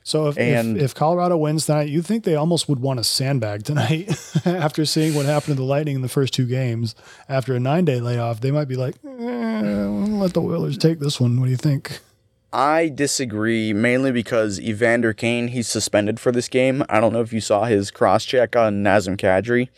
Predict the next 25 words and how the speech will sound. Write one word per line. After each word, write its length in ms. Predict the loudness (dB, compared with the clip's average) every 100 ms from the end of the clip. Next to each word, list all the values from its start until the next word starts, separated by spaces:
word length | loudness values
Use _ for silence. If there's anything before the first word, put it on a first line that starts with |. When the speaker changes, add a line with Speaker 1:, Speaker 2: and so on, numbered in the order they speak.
| -10
Speaker 1:
No, 200 | -4 -2
I 100 | 0
have 160 | -2 -2
not 100 | 0
Speaker 2:
Did 120 | 0
you? 60 | 0
Speaker 1:
watched 160 | 0 -2
that 160 | -4
series. 360 | -2 -2 -2 -4 -10 _ _ _ _ -2
Speaker 2:
It 180 | 0 2
was, 320 | 0 0 2
uh, 480 | 2 4 4 4 4
it 80 | 2
was 140 | 0
brutal. 540 | -2 0 2 2 0 -6
He, 280 | -4 0 2
uh, 320 | 4 4 2 0
Evander 420 | -2 0 2 0
Kane, 460 | 0 -2 0 0 0
noted, 600 | 2 0 -2 -4 -10 -10 _
uh, 340 | 0 2 2 -2 -10 -4
gambler, 480 | 0 2 2 0 -2 -14 -20 -10
uh, 260 | 0 4 4 2 2 2 4
<laughs> 100 | 0 -2 -16 -14
he, 580 | -6 -2 -2 -2 -4